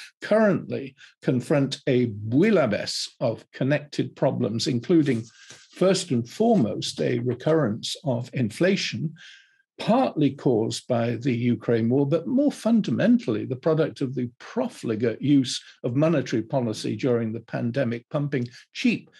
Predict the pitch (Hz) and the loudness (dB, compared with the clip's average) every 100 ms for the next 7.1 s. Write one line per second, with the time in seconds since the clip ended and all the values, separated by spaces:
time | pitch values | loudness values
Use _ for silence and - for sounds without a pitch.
0 | _ _ _ - 208 - - _ _ 123 | _ _ _ 0 0 0 -4 _ _ -4
1 | 127 139 135 120 117 - 151 226 233 120 | -2 0 -2 -4 -10 -4 2 2 4 2
2 | 107 113 120 - - - 151 131 143 123 | 0 -6 -8 -14 -16 -2 0 2 2 2
3 | 117 110 143 127 120 117 - 131 123 117 | 2 0 0 0 0 -2 -2 -2 0 -2
4 | 120 - 240 202 180 147 - - 156 120 | -8 -2 -2 0 -2 -4 -8 0 2 2
5 | - _ _ 247 254 233 202 190 202 190 | -4 _ _ -2 2 4 4 4 2 0
6 | - 147 107 101 120 120 - 131 113 110 | -4 -6 -6 -6 -8 -8 -4 -2 -2 -6
7 | 123 | -12